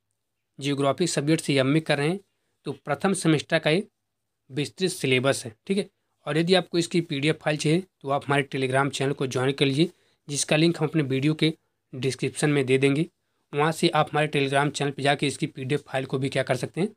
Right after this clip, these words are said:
प्राप्त कर सकते हैं और उसको डाउनलोड करके आप स्वतः ही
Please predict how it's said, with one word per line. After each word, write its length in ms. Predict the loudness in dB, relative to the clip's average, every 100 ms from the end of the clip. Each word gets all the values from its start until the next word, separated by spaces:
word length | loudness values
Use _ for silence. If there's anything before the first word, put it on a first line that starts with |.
| _ _ _ _ _ -2
प्राप्त 280 | 0 0
कर 100 | -6
सकते 240 | -8 -4 -2
हैं 60 |
और 140 | 0 0
उसको 220 | -2 -4
डाउनलोड 360 | 0 0 0 0
करके 320 | -2 0 -2 -4 _ _ _ 2
आप 180 | 2 2
स्वतः 400 | 0 0 2 2
ही 240 | 2 -4